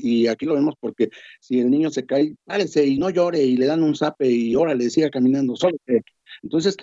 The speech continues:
ante la muerte de tu hijo no, no podemos tener ese tipo de decir, "Pues, pues no pasó nada y, y, y síguele y un zape y no llore", sino al contrario, ¿no? Yo creo que es, el llanto lo tenemos por algo y, y es una manera de manifestar nuestras emociones.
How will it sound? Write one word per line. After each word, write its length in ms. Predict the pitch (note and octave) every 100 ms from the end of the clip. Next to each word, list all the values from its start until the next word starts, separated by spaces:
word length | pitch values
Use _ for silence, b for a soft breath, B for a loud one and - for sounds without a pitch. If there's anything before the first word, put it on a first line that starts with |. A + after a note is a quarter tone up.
| B
ante 220 | B2 B2+ D3
la 80 |
muerte 200 | D#3+ G#3
de 80 | B3+
tu 140 | A3 G#3+
hijo 160 | G#3+
no, 180 | G#3 G3+
no 140 | G3+
podemos 440 | G#3 G#3 G3+ G#3 F#3+ E3 _ _
tener 260 | D#3+ E3+ G3
ese 180 | G3
tipo 240 | G3 F#3 G3
de 60 |
decir, 220 | D#3 F#3+ F3+
"Pues, 220 | D#3+ C#3
pues 180 | - C#3+
no 100 | G3+
pasó 240 | G#3 G3+
nada 420 | G3 B3 B3+ G#3+ D#3+
y, 180 | D3 C#3+
y, 400 | D#3 C#3+ - C#3
y 40 |
síguele 420 | B2+ G#3+ A3 E3 C#3+
y 200 | C3 C#3+
un 120 | F#3
zape 380 | F3 G3 - C#3+
y 160 | B2+
no 140 | B2 F3
llore", 420 | F#3 G#3+ C3+ A#2+ _ - - -
sino 220 | - B2+
al 100 | B2+
contrario, 520 | B2+ C3+ B2+ G3+ G3 C#3
¿no? 140 | F3
Yo 120 | F#3
creo 140 | G3 G3+
que 140 | F#3+
es, 120 | G3+ - B _ _
el 160 | C#3 D3
llanto 320 | G3+ A3 A3
lo 100 | E3
tenemos 400 | D3+ D#3 F3 E3+ -
por 180 | B2 B2
algo 320 | C3 B2 - - _ _ _ -
y, 160 | B2 -
y 220 | C3 D3
es 120 | D#3
una 180 | F3 E3+
manera 440 | C#3 B2+ D3 D3+
de 160 | B2+ A#2
manifestar 560 | A#2 A#2 B2+ - C#3
nuestras 320 | D3+ C3 A2+ A2+
emociones. 720 | G#2+ G#2+ B2 A#2 A2 -